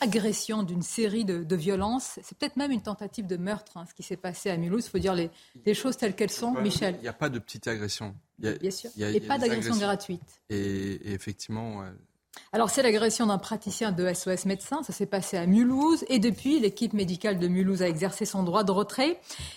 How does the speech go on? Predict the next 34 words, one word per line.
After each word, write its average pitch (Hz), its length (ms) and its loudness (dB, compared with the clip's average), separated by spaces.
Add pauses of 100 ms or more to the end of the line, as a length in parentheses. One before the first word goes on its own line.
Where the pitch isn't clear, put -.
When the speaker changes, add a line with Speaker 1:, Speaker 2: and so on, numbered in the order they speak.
(120)
Speaker 1:
Et 269 80 6
l'ensemble 294 580 4
des 175 120 2
médecins 180 420 -2
cherche 302 320 0
à 262 60 0
comprendre 285 720 2
pourquoi - 500 2
un 220 120 2
tel 233 300 -2
déchaînement 220 500 2
de 190 120 0
violences 196 480 0 (160)
dites 160 400 -2
gratuites. 180 580 0 (300)
Vous 190 140 2
allez 277 160 4
voir 226 240 2
que 214 60 0
nous 233 60 4
ne 240 60 4
parlons 254 300 2
pas 269 140 -2
d'un 185 160 0
cas 190 220 0
isolé. 180 460 4
On 240 60 0
va 214 100 4
prendre 208 380 0
quatre 208 240 4
dates 202 400 2
dernièrement. 170 560 2 (320)
Quatre 180 240 0
dates, 202 320 0